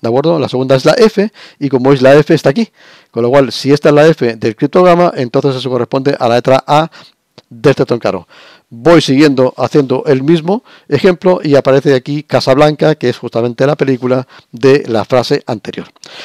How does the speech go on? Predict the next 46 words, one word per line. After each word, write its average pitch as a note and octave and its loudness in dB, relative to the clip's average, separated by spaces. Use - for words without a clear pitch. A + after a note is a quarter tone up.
¿Cómo G3+ 4
podríamos F3+ 2
hacer F3 2
esto? F3+ -2
Mediante, C#3 2
eh, C3+ 2
operaciones C#3 0
matemáticas. C3+ 0
Aquí A#2+ -4
es B2+ -10
más B2 -4
interesante B2 -2
hacerlo B2+ 2
matemáticamente, A2 -4
¿no? G3+ -2
Con C3+ 2
lo C#3 4
cual, D#3 2
como C3+ 0
la B2+ 2
primera C#3+ 2
letra D#3 2
del C#3 2
criptograma C#3+ 0
era B2+ 2
la B2 4
N, D3 -2
¿vale? D3 -2
Hacemos B2+ 0
N C3+ 0
menos A#2+ -2
cinco, F#3+ -4
que - -4
era - 2
el A#2 0
desplazamiento, D#3 -2
lo C#3+ 4
multiplicamos C#3+ 0
por C3 -2
siete, D3 0
que B2+ -2
era B2 0
el A#2+ 0
inverso, A#2+ -2
¿de A2 -4
acuerdo? A#2 -2